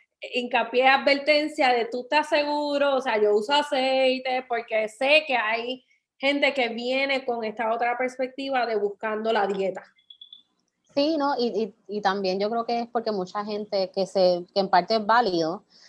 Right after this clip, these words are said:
Speaker 2: es que mucha gente entra al veganismo por sa-, cosas de salud. So, ahí sí se puede entender que sí haya, ¿verdad? Una perspectiva de, de dieta o de limitación en ciertos ingredientes, pero
Speaker 1: Claro.
Speaker 2: como tal, ¿verdad? El veganismo no es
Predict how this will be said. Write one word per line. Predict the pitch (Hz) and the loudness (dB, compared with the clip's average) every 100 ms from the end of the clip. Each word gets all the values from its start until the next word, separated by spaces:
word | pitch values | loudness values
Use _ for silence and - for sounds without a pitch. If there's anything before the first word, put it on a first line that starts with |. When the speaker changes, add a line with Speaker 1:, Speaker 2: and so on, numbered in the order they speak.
| - _ | -20 _
Speaker 2:
es | 202 | -6
que | 208 220 | -2 0
mucha | 202 208 | 0 -2
gente | 208 208 208 208 | -2 -2 0 0
entra | 208 214 | 2 2
al | |
veganismo | 208 208 208 196 196 196 208 202 208 202 202 196 | 4 2 2 0 -2 -4 -4 0 2 2 0 2
por | 202 | 2
sa-, | 202 233 | 4 2
cosas | 233 214 220 | 2 2 4
de | 247 | 4
salud. | 294 269 196 180 202 _ _ - | 6 6 6 0 -4 _ _ -6
So, | - 226 | 2 6
ahí | 185 190 285 | 6 4 2
sí | - | 0
se | 226 214 | 0 0
puede | 220 | 2
entender | 220 233 220 226 | 0 0 0 -2
que | 233 190 | 0 -2
sí | - 170 | 0 0
haya, | 175 175 190 | 2 4 4
¿verdad? | 196 185 180 180 | 4 4 2 2
Una | 185 175 | 0 -2
perspectiva | 175 185 - 196 180 - 170 170 180 170 | -2 -4 -4 -6 -4 -6 -2 2 2 2
de, | 170 170 160 151 147 135 - - _ _ _ | 0 -2 -4 -6 -8 -12 -16 -20 _ _ _
de | - 185 | 2 4
dieta | 180 196 220 226 208 190 | 4 4 4 6 6 8
o | 180 | 6
de | 170 170 165 165 160 | 4 2 0 0 -2
limitación | 165 165 165 175 170 - 175 175 185 185 | -4 -6 -6 -6 -6 -4 -2 -2 -6 -8
en | 196 | -10
ciertos | - 185 175 196 185 | -4 -4 -2 -4 -2
ingredientes, | 208 196 180 180 202 233 233 160 - | -4 -2 0 0 -2 -4 -6 -8 -4
pero | 196 175 170 | 0 4 2
Speaker 1:
Claro. | 208 196 | 0 -4
Speaker 2:
como | 180 175 | -2 -2
tal, | - 190 233 | 2 4 6
¿verdad? | 208 190 196 | 4 6 4
El | |
veganismo | 196 185 196 208 190 | 4 2 0 0 -2
no | 180 180 180 | -2 -4 -4
es | 196 220 - | -6 -10 -14